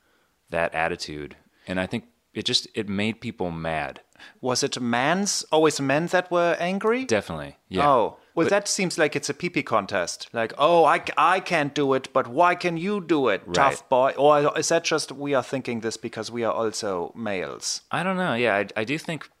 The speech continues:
Speaker 1: people in general, when they see things that don't make sense to them or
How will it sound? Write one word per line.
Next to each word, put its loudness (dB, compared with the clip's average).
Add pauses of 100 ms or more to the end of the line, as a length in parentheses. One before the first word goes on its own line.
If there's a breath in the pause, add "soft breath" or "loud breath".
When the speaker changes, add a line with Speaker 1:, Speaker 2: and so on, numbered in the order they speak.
Speaker 1:
people -2
in -2
general, -4
when -10
they -6
see -4
things -8
that -10 (1000)
don't -2
make -4
sense -4
to -4
them -2
or -6